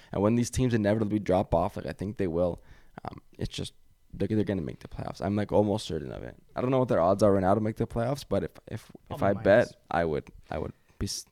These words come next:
Speaker 1: hammering it if it was, pu-, if it was plus money.
Speaker 2: It looks like the division is out of the question. I
Speaker 1: Yeah,
Speaker 2: mean,
Speaker 1: they're
Speaker 2: they're, they're ten points out of a division spot, and the,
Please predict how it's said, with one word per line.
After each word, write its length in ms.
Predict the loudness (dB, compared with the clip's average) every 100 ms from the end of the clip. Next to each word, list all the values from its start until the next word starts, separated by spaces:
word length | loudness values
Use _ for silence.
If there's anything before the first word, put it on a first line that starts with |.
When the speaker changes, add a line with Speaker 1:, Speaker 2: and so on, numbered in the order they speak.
| -4
Speaker 1:
hammering 360 | 0 0 0 -2
it 80 |
if 100 | -6
it 60 | -8
was, 100 | -10
pu-, 140 | -10 -10
if 140 | -6
it 20 |
was 120 | -6
plus 240 | -4 -6 -4
money. 260 | -8 -8 -10
Speaker 2:
It 120 | -10
looks 300 | -8 -8 -6
like 140 | -6
the 80 | -6
division 460 | -10 -8 -6 -6 -6
is 140 | -8 -10
out 180 | -8 -8
of 100 | -10
the 80 |
question. 640 | -12 -12 -14 -12 -12 -12 -2
I 40 |
Speaker 1:
Yeah, 220 | 6 6 6
Speaker 2:
mean, 80 | 2
Speaker 1:
they're 80 |
Speaker 2:
they're, 120 | 0 -2
they're 100 | -10
ten 260 | -6 -6 -6
points 280 | -4 -4 -2
out 140 | -4
of 100 | -4
a 40 |
division 460 | -6 -6 -6 -6 -10
spot, 320 | -8 -4 -4
and 160 | -4 -6
the, 120 | -8